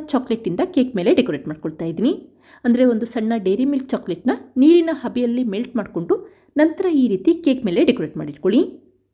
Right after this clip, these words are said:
ನಾನಿಲ್ಲಿ ಹ್ಯಾಪಿ ನ್ಯೂ ಇಯರ್ ಎರಡು ಸಾವಿರದ ಇಪ್ಪತ್ತೈದು ಅಂತ ಬರ್ದಿಟ್ಕೊಂಡಿದ್ದೀನಿ. ಹಾಗೆ ಕೇಕ್ ಸುತ್ತ ಕೂಡ ಈ ರೀತಿ ಚಾಕ್ಲೇಟಿಂದ ಡೆಕೋರೇಟ್ ಮಾಡಿಟ್ಕೊಂಡಿದ್ದೀನಿ.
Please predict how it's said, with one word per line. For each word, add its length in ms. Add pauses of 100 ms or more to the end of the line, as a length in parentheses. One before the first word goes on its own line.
ನಾನಿಲ್ಲಿ 340
ಹ್ಯಾಪಿ 440
ನ್ಯೂ 260
ಇಯರ್ 240 (180)
ಎರಡು 240
ಸಾವಿರದ 400 (160)
ಇಪ್ಪತ್ತೈದು 520
ಅಂತ 160
ಬರ್ದಿಟ್ಕೊಂಡಿದ್ದೀನಿ. 920 (300)
ಹಾಗೆ 280
ಕೇಕ್ 340
ಸುತ್ತ 280
ಕೂಡ 200 (180)
ಈ 80
ರೀತಿ 260
ಚಾಕ್ಲೇಟಿಂದ 640
ಡೆಕೋರೇಟ್ 360
ಮಾಡಿಟ್ಕೊಂಡಿದ್ದೀನಿ. 640